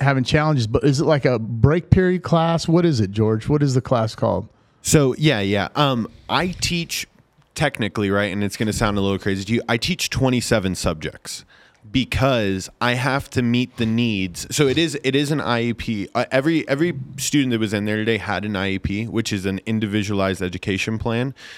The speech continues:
Speaker 2: So when you're classified as having one of the thirteen disabilities, um, most of my students are classified as having emotional disturbance or health impairment. Uh, they will come into my class, and then I am to provide instruction in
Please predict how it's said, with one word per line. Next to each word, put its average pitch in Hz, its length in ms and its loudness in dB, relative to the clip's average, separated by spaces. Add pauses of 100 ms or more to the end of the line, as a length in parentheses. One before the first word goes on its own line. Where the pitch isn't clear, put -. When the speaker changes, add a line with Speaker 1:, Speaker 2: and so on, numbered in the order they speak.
(120)
Speaker 2:
So - 160 -2
when 120 160 0
you're 117 240 0
classified 131 640 0
as 107 100 0
having 107 300 2
one 104 140 2
of 98 80 2
the 98 80 2
thirteen 101 460 0
disabilities, 98 800 0 (100)
um, 87 320 -4 (380)
most 123 360 2
of 117 60 2
my 107 120 2
students 110 600 -2
are 101 120 0
classified 101 500 -2
as 92 140 -4
having 87 440 -4
emotional 101 400 -2
disturbance 92 580 -6
or 82 100 -8
health 90 240 -4
impairment. 135 440 -2 (680)
Uh, 101 340 -2
they 120 320 0
will 127 180 2
come 113 280 -2
into 110 280 -2
my 98 220 0
class, 92 580 -4
and 104 160 -2
then 98 120 -2 (100)
I 104 200 0
am 98 360 -4 (160)
to - 160 -2
provide 101 420 2
instruction 95 760 -4 (360)
in 107 160 -2